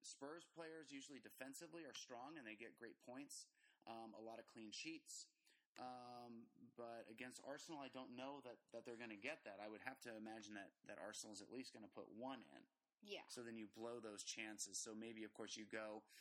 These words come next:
Speaker 1: with some midfield players, maybe a Harry Kane, um, for Spurs. And on the flip side of Arsenal, Alexis is sort of back in form a little bit.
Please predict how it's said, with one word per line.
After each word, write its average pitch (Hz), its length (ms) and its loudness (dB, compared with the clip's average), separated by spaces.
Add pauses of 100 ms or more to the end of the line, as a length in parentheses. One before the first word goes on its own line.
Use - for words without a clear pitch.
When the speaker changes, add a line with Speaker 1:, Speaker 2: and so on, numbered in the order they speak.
(240)
Speaker 1:
with 117 160 2
some 117 240 4
midfield 113 480 2
players, 110 400 2
maybe 107 240 4
a 107 80 -2
Harry 107 320 2
Kane, 101 480 2 (480)
um, 101 520 2 (520)
for 107 120 4
Spurs. 104 600 2 (520)
And 113 120 6
on 113 80 6
the 110 60 2
flip 135 180 2
side 123 180 8
of 120 140 4
Arsenal, 123 520 4 (280)
Alexis 117 600 6
is 117 120 2
sort 120 160 4
of 110 80 2
back 113 280 6
in 120 200 0
form 113 260 4
a 113 60 2
little 113 240 6
bit. 107 320 4